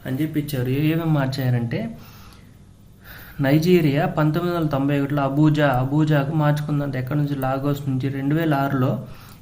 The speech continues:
యంగూన్ అంటే మయన్మార్ లేదా బర్మా,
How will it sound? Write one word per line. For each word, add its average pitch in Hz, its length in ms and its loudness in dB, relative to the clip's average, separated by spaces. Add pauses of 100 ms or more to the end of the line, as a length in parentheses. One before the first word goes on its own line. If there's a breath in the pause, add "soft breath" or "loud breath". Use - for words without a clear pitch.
యంగూన్ 165 360 4
అంటే 185 460 0 (440 loud breath)
మయన్మార్ 156 480 4
లేదా 147 180 2
బర్మా, 123 580 2